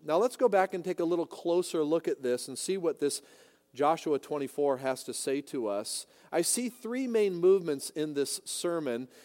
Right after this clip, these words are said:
and the first, or in this text, and I see this first one coming to us in verses one through thirteen. And would you just look at verse one? It says, "Then Joshua assembled all the tribes of Israel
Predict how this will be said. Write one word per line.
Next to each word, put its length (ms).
and 160
the 60
first, 520
or 140
in 140
this 180
text, 500
and 120
I 40
see 160
this 200
first 320
one 160
coming 320
to 100
us 160
in 120
verses 420
one 340
through 200
thirteen. 640
And 120
would 120
you 80
just 200
look 180
at 140
verse 300
one? 340
It 100
says, 300
"Then 240
Joshua 560
assembled 500
all 360
the 100
tribes 420
of 120
Israel 520